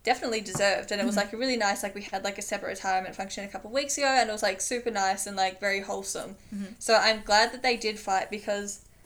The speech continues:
Speaker 1: there's definitely people at my school who are getting a bit older who probably are looking at retiring in the next, like, two or three years.
Speaker 2: Mm-hmm.
Speaker 1: And they might not want something like that. They might prefer to go out with a bit of a say, see, t-, see you to the people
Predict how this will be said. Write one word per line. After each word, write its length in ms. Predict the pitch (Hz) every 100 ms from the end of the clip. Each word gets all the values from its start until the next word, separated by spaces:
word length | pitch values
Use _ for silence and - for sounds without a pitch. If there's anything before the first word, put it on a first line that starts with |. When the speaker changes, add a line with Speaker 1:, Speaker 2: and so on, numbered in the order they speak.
| - - -
Speaker 1:
there's 200 | 247 254
definitely 300 | 262 277 330
people 240 | 311 254 220
at 60 |
my 100 | 208
school 300 | 208 220 202
who 100 | 208
are 100 | 202
getting 280 | 196 208 220
a 20 |
bit 140 | 208 -
older 480 | 190 196 190 190 190
who 340 | 202 202 196 190
probably 340 | - 220 214
are 160 | 190 190
looking 220 | 202 202
at 60 |
retiring 340 | 190 208 190 190
in 60 |
the 80 | 190
next, 180 | 185 190
like, 140 | 214
two 120 | - 196
or 60 |
three 220 | 196 196
years. 420 | 190 202 - 247 -
Speaker 2:
Mm-hmm. 340 | 214 202 185 - -
Speaker 1:
And 180 | 220 214
they 420 | 208 226 262 240 226
might 260 | 220 196
not 340 | 202 208 - -
want 260 | 226 277
something 300 | - 302 320
like 180 | 311 311
that. 220 | 330 320
They 100 | 233
might 240 | 226 208 -
prefer 240 | 208 208
to 80 | 202
go 160 | 202 196
out 220 | 185 190
with 100 | 190
a 60 |
bit 140 | 190 196
of 100 | 196
a 240 | 190 196 - - - - - - - -
say, 360 | - 214 208 202
see, 480 | - - 208 202 202
t-, 260 | - -
see 380 | - - 233 220
you 80 | 208
to 120 | 220
the 60 | -
people 440 | 196 196 190 196